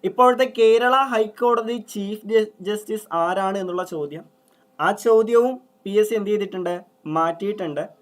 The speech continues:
പി എസ് സി ഡിലീറ്റ് ചെയ്ത രണ്ടാമത്തെ ചോദ്യം മുപ്പതാമത്തെ ചോദ്യത്തെ, മുപ്പതാമത്തെ ചോദ്യം കേരള ഹൈക്കോടതി ചീഫ് ജസ്റ്റിസുമായിട്ട് ബന്ധപ്പെട്ട ചോദ്യമായിരുന്നു. ആ കേരള ഹൈക്കോടതി ചീഫ് ജസ്റ്റിസുമായിട്ട് ബന്ധപ്പെട്ട ചോദ്യവും പി എസ് സി എന്ത് ചെയ്തിട്ടുണ്ട്,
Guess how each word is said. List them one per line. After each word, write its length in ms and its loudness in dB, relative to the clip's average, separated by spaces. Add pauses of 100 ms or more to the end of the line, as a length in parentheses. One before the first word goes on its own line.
(880)
പി 140 -6
എസ് 100 -6
സി 100 -4
ഡിലീറ്റ് 240 0
ചെയ്ത 200 0
രണ്ടാമത്തെ 480 -2
ചോദ്യം 280 2 (240)
മുപ്പതാമത്തെ 600 0
ചോദ്യത്തെ, 360 -6 (160)
മുപ്പതാമത്തെ 460 -4
ചോദ്യം 260 -2 (140)
കേരള 180 0 (100)
ഹൈക്കോടതി 680 0
ചീഫ് 320 -8
ജസ്റ്റിസുമായിട്ട് 720 0
ബന്ധപ്പെട്ട 280 -4 (120)
ചോദ്യമായിരുന്നു. 580 -6 (600)
ആ 40 -6 (140)
കേരള 220 4 (100)
ഹൈക്കോടതി 540 0
ചീഫ് 260 -6
ജസ്റ്റിസുമായിട്ട് 640 -2
ബന്ധപ്പെട്ട 300 -2 (160)
ചോദ്യവും 500 2 (320)
പി 160 -4
എസ് 80 -10
സി 120 0
എന്ത് 160 -4
ചെയ്തിട്ടുണ്ട്, 400 -2